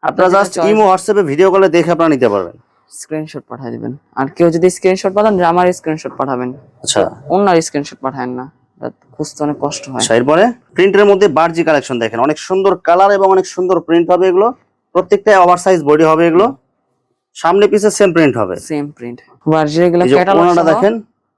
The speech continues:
Speaker 2: ক্যাটালগ সহ এগুলো বার্জি।
Speaker 1: এগুলো ক্যাটালগ সহ বার্জি এগুলো।
Speaker 2: জি।
Speaker 1: মাত্র কত টাকা দিচ্ছেন?
Speaker 2: পাঁচশো।
Speaker 1: পাঁচশো টাকায়।
Speaker 2: এই যে দেখেন ক্যাটালগ।
Speaker 1: এই দেখেন ক্যাটালগে যেরকম দেখতেছেন সেম এরকম হবে। যে বার্জির মধ্যে আরেকটা অনেক সুন্দর গর্জিয়াস কালার হবে, অনেক সুন্দর প্রিন্ট হবে।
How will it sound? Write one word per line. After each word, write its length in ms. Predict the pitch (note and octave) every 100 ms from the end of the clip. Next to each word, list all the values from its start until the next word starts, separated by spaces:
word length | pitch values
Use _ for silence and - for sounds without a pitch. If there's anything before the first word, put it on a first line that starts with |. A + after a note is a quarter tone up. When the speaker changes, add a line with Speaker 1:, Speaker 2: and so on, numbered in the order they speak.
| _
Speaker 2:
ক্যাটালগ 340 | E3+ E3+ G3 G3+
সহ 180 | - F#3+
এগুলো 260 | F3+ F#3
বার্জি। 260 | F3+ E3+ F#3 A3+ _ _ _
Speaker 1:
এগুলো 140 | - D#3
ক্যাটালগ 320 | F#3+ F#3+ G3+
সহ 220 | - F#3
বার্জি 280 | E3 C#3+ A#2
এগুলো। 160 | G2 F2+
Speaker 2:
জি। 160 | B2+ C3 _ _ -
Speaker 1:
মাত্র 200 | C#3 E3+
কত 140 | F3+
টাকা 160 | F#3 F#3+
দিচ্ছেন? 300 | F3 G#3+ C4
Speaker 2:
পাঁচশো। 560 | - E3+ E3 - B2+ A#2+ _ _
Speaker 1:
পাঁচশো 260 | D#3+ E3+ D#3
টাকায়। 260 | F3+ F#3+ -
Speaker 2:
এই 100 | D3
যে 80 | C#3
দেখেন 220 | C#3 D3+
ক্যাটালগ। 360 | C#3+ C#3 C#3 C#3+ _ _ _ _ _ _ -
Speaker 1:
এই 100 | C#3
দেখেন 280 | D3+ F3+
ক্যাটালগে 480 | F3+ F#3+ G3+ G#3 G3+
যেরকম 360 | F#3+ G3+ G3 G3
দেখতেছেন 540 | F#3 - G3 G#3+ A3 -
সেম 240 | - G3+
এরকম 300 | G#3 F#3+ F3
হবে। 240 | C#3 A2 F2+ - _
যে 100 | B2+
বার্জির 360 | B2 D#3+ E3+ F#3+
মধ্যে 220 | G3 F#3+
আরেকটা 240 | F#3+ F#3
অনেক 180 | F#3 F#3
সুন্দর 380 | - G3 F#3+ F#3
গর্জিয়াস 460 | C#3+ E3+ F#3 F3
কালার 240 | - E3+ F3+
হবে, 180 | F#3+ F#3+
অনেক 160 | F#3
সুন্দর 300 | - F#3 F3+
প্রিন্ট 260 | E3+ E3+ E3
হবে। 240 | F#3 A3